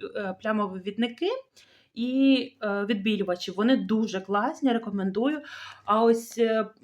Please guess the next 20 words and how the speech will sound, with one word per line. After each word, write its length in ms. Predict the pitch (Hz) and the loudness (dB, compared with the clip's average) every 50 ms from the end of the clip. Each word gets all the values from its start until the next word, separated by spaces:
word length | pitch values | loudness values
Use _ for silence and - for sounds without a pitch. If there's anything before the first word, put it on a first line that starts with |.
| 202 190 | -14 0
пральний 320 | - 254 247 247 254 233 233 | 2 4 4 6 4 2 2
порошок, 680 | 233 233 240 240 240 233 - - 339 359 392 392 - | 2 2 4 4 4 2 0 2 4 4 4 6 4
він, 460 | 277 226 190 - 247 269 311 311 302 294 - - - _ _ _ _ _ _ _ | 0 -2 0 0 0 2 2 2 -2 -4 -8 -14 -20 _ _ _ _ _ _ _
ну, 600 | - 311 349 392 415 453 453 453 453 440 403 339 285 233 226 220 - - | -8 -6 -4 -4 -4 -4 -4 -4 -2 -2 -2 -2 -2 -4 -6 -8 -4 0
я 120 | 302 330 | 2 2
не 100 | 359 403 | 2 2
можу 280 | 381 359 302 262 208 226 | 2 4 4 4 2 2
сказати, 480 | 220 - 233 220 254 320 403 - 320 269 | -2 -2 -2 2 4 4 4 4 2 0
що 180 | - 247 240 | 2 2 4
він 140 | 233 226 233 | 4 4 4
прям 260 | 269 269 277 294 285 | 6 6 6 6 4
суперкласний, 880 | 285 - - - 262 - 240 226 226 - 240 240 247 285 - - 277 262 | 2 -2 -2 -4 0 2 2 0 0 0 2 4 4 4 4 4 4 4
що 120 | 269 233 226 | 4 2 0
він 80 | 233 | 0
гарно 360 | 226 226 233 226 226 226 214 | 4 6 4 4 6 2 2
відпирає, 720 | 202 214 214 - - - 214 214 220 240 277 285 269 233 | 0 0 -2 -2 -4 -4 -2 0 2 2 4 4 2 2
тому, 600 | 226 - 220 220 214 214 214 226 240 247 254 240 - | 2 0 -2 -2 0 0 0 0 0 -2 -2 -6 -6
ну, 80 | 339 415 427 - - | -8 -8 -8 -4 -4
таке 300 | 359 - - 185 175 180 | -4 -2 0 -2 -2 -2
собі. 420 | - - 185 170 - 170 170 175 | -4 -6 -6 -6 -6 -8 -10 -12